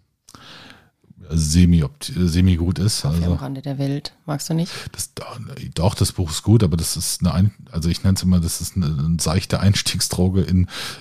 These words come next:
Speaker 1: in, in den, in das Spektrum zur Spiritualität. Ähm, da ist das zweite Buch, Ein Wiedersehen im Café am Rande der Welt, deutlich,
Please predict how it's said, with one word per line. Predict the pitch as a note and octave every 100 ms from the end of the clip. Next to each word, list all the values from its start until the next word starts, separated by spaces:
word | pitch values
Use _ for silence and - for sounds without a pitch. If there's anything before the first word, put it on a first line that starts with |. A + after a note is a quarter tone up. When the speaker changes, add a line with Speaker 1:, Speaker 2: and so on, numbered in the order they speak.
| -
Speaker 1:
in, | F#2+ F#2 F2+
in | G2+ F2+
den, | F2 F2 -
in | F#2
das | F2+
Spektrum | - G2+ - F#2+ F#2 D#2+
zur | - F#2+
Spiritualität. | - F#2+ F2 - F2 E2+ - G2+ G2+ - -
Ähm, | F2 F2 E2+
da | E2
ist | F2
das | F#2+ - - - D#2
zweite | - E2+ F#2
Buch, | G2+ G2
Ein | F2+ F2
Wiedersehen | F#2 F#2 F#2 F#2+
im | F2+
Café | - F#2 - F2+
am | F2 F2
Rande | F#2 F#2
der | F2 E2+
Welt, | F2+ D#2+
deutlich, | F2 F#2 - F2 - -